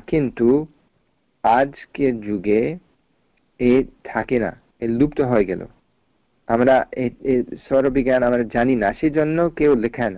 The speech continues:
লেখে না। হুম? লেখা,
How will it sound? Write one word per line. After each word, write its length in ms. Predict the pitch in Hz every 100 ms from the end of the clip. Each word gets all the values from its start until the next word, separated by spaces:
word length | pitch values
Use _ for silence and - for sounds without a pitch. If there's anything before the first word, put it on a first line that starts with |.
| -
লেখে 340 | 113 110 131
না। 220 | 107 - _ _ _ _ _ _ _ _ _ _ _ _ _ _ _ _ _ _
হুম? 160 | 139 151 - _ -
লেখা, 420 | 113 123 135